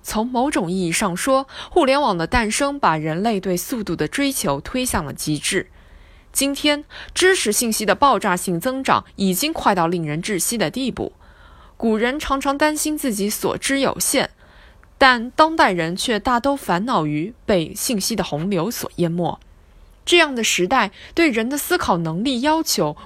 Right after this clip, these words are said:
无疑是更高了。只有具备出色的思考能力，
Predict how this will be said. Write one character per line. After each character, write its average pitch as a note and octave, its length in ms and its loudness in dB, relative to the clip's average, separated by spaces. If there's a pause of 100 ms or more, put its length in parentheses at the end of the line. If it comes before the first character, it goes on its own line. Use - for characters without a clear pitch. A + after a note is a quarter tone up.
无 F3+ 120 2
疑 F#3 160 0
是 G#3 160 0
更 E3+ 220 -4
高 G#3 220 2
了。 G#3 240 -2 (560)
只 - 140 0
有 D4+ 140 6
具 C4+ 200 -2
备 B3+ 180 4
出 E4 240 2
色 D4+ 180 0
的 F3+ 120 2
思 - 200 -2
考 C#3+ 200 -2
能 D3 260 -2
力， B3 240 -4